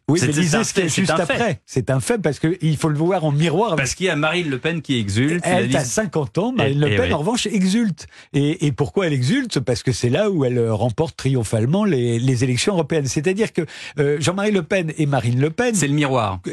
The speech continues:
Speaker 1: c'est,
Speaker 2: Ouais.
Speaker 1: qu'on peut comparer, euh,
Speaker 2: J'avoue que je
Speaker 1: é-,
Speaker 2: n'avais pas lu en
Speaker 1: évidemment,
Speaker 2: dessous. Ouais.
Speaker 1: et, et c'est d'autant plus intéressant qu'ils n'ont pas la même vie.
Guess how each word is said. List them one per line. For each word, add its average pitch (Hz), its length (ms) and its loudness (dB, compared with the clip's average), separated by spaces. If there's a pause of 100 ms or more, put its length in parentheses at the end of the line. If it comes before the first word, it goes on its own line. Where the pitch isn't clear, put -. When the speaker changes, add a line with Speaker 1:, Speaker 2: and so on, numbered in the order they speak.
Speaker 1:
c'est, 113 140 2
Speaker 2:
Ouais. 202 180 -2
Speaker 1:
qu'on 208 140 -2
peut 208 140 0
comparer, 139 640 0
euh, 101 100 0
Speaker 2:
J'avoue 120 220 2
que 151 40 0
je - 60 4
Speaker 1:
é-, - 60 2
Speaker 2:
n'avais 117 140 0
pas - 60 2
lu 143 120 2
en 131 40 2
Speaker 1:
évidemment, 196 280 0 (300)
Speaker 2:
dessous. 113 40 -2
Ouais. 135 120 2
Speaker 1:
et, 190 140 -4
et - 40 0
c'est 180 180 -2
d'autant 196 240 -2
plus 190 160 0
intéressant 233 320 -2
qu'ils 196 180 0
n'ont 180 120 2
pas 240 180 -2
la 220 100 0
même 208 240 2
vie. 233 240 0